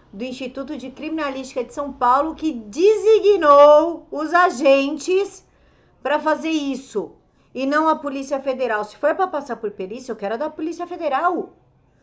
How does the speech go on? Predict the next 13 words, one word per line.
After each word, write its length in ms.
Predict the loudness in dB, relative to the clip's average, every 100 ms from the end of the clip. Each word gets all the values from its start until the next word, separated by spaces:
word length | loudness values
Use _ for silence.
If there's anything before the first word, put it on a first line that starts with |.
| _ _
Confio 580 | -6 -6 -2 2 2 2
muito 300 | -4 -4 -4
mais. 580 | -2 -4 -6 -12 -18 _ _ _ _ _ _ _ _ _ _ _ -20 -2
Agora 340 | 0 2 2
vamos 240 | 0 -2 -2
falar 200 | -2 -2
um 80 |
pouquinho 380 | -4 -6 -8 -10
do 220 | -8 -8
juiz 680 | -8 -6 -4 -2 -4 -6 -14 -6
Ayrton, 640 | -4 -4 -6 -10 -10 -10
Ayrton 840 | -4 -4 -4 -8 -8 -8 -10 -10 -16 -16
Vieira, 720 | -10 -6 -2 0 -2 -4 -8